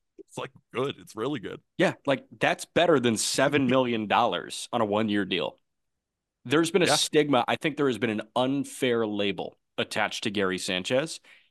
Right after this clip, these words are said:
Speaker 2: and I think that this may be the year that he sheds that label. Is he gonna catch every day? No. He's probably better when he doesn't catch every day.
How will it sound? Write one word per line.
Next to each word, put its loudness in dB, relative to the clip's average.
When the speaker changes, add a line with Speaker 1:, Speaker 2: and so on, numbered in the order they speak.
Speaker 2:
and 2
I 2
think -4
that -2
this -4
may 2
be 2
the 0
year 0
that 2
he -4
sheds -2
that 0
label. -8
Is 0
he 0
gonna 0
catch -2
every 2
day? 0
No. 2
He's -8
probably 2
better 2
when -4
he -6
doesn't -8
catch -10
every -10
day. -14